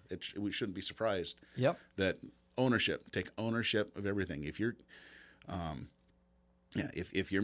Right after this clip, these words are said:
Speaker 1: if the marriage with your wife is, is rotten, I, I, I assure you there are things that you are doing that have impacted what, how she is responding or what she is doing or what,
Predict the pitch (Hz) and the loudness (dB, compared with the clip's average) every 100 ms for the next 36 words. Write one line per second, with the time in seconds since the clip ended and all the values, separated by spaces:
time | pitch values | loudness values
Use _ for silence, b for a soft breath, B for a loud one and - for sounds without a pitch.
0 | 101 90 90 101 127 117 95 98 92 107 | 0 -4 0 2 2 2 0 2 4 2
1 | - 85 78 - - 73 78 80 - 113 | 0 -2 0 0 -2 -6 0 0 0 -2
2 | 117 - _ _ - _ _ _ _ _ | -6 -12 _ _ -20 _ _ _ _ _
3 | _ _ _ _ _ _ _ _ _ _ | _ _ _ _ _ _ _ _ _ _
4 | 62 101 - 107 - 101 - 120 90 71 | -2 0 2 2 4 2 2 2 2 -2
5 | 65 90 87 - 95 92 73 85 90 85 | -4 0 0 0 -2 0 -2 -2 -2 -2
6 | - 98 92 87 78 B B B B B | -2 0 0 0 -4 B B B B B
7 | B 87 85 90 82 - 107 98 92 87 | B 0 4 4 2 0 0 2 4 4
8 | - 82 78 - _ _ b b b _ | 2 -2 -4 -10 _ _ b b b _
9 | 92 - 104 87 - 101 85 92 - 85 | -2 2 2 2 2 2 2 0 -2 -2
10 | 87 87 85 73 80 - 95 82 78 82 | -2 -2 -4 -4 -2 -2 -2 -2 -4 -4
11 | 80 80 76 76 71 | -4 -4 -6 -6 -6